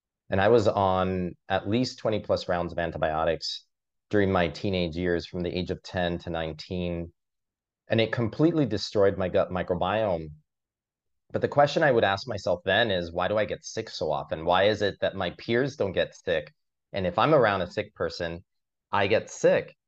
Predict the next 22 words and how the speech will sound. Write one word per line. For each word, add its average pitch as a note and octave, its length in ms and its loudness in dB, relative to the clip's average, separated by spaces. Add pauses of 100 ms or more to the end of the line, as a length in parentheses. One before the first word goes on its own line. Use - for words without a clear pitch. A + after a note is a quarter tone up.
(340)
And G#2+ 480 2
is A#2 180 0
there A#2 120 6
something C#3 480 -2
that B2 100 0
I G#2+ 120 -2
can F2+ 260 -14
do G2 460 -4 (460)
to G#2+ 100 -6
make F#2+ 180 -2
this F2 220 -2
better?" G2 420 4
And F2+ 220 -4
I F2+ 80 -4
was F2 160 -6
looking G2+ 400 -4
for G2 120 -6
the F2 140 -4
answers F2 460 -6
and E2+ 100 -8
the E2 60 -8
solution. F2 760 -6